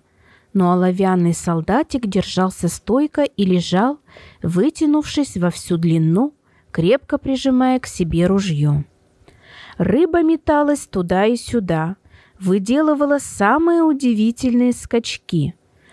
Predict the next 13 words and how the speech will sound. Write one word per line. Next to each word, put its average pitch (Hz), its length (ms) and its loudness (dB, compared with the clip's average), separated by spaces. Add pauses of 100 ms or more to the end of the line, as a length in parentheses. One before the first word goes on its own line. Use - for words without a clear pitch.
(140)
но 185 160 4
вдруг 190 360 -2
замерла. 294 760 0 (440)
Точно 220 400 -2
в 190 60 -4
неё 190 340 2
ударила 220 640 0
молния. 185 680 0 (400)
Блеснул 233 500 0
свет, 202 540 -4 (100)
и 196 80 -4
кто-то 214 400 -2
закричал: 285 760 -2